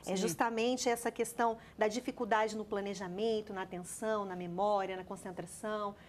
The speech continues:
Speaker 1: né? É, a partir do momento que eu tenho esse tipo de dificuldade, então é óbvio que a minha questão emocional também vai ser muito, eu vou ter muita imaturidade.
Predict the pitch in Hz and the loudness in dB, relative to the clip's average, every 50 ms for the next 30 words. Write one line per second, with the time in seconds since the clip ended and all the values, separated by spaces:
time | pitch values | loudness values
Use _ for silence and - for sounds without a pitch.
0 | - - - - 226 247 254 247 - - 240 240 233 233 220 220 - 226 208 - | -20 -14 -2 0 2 4 4 2 2 4 4 4 6 4 2 0 -2 -8 -6 -4
1 | - 240 - 247 240 - 330 339 349 339 330 302 294 - - 269 254 - 262 233 | -4 0 0 0 0 2 2 4 4 4 4 4 2 2 2 0 0 2 0 2
2 | 226 214 202 190 - - - - - - - - 277 359 359 - 330 - 302 - | 2 0 -2 -4 -6 -10 -18 -20 -20 -4 2 4 4 4 4 2 0 0 0 0
3 | - 214 220 240 220 185 196 208 - 214 196 - 185 175 175 233 269 285 285 269 | -2 -2 0 0 0 -2 -4 -4 -4 -4 -4 -4 -2 4 4 6 6 4 2 0
4 | 226 247 - 262 262 269 330 339 349 339 330 285 277 302 330 359 339 262 277 277 | -2 -2 0 0 2 4 4 4 6 6 6 6 6 6 4 4 2 0 -4 -4
5 | 277 - 302 294 285 330 403 466 440 - 339 - - 262 254 240 226 233 - 240 | 0 2 2 2 4 4 2 2 2 0 -2 0 0 0 0 0 0 0 0 2
6 | 233 247 262 269 - 349 359 349 311 247 294 359 440 440 359 320 285 - - 247 | 4 4 2 2 0 -2 0 0 2 2 4 4 4 4 4 2 2 2 -2 -2
7 | 226 220 220 226 - - 277 269 - - - - 285 247 - 359 370 392 359 - | -2 -2 -4 -4 -4 -4 -6 -6 -6 -14 -8 -4 -4 -2 0 0 -2 -2 -4 -4
8 | 392 403 - 392 370 403 427 415 370 370 370 359 330 277 - 220 180 | -6 -2 -2 0 0 2 2 4 4 6 4 4 2 2 0 -2 -2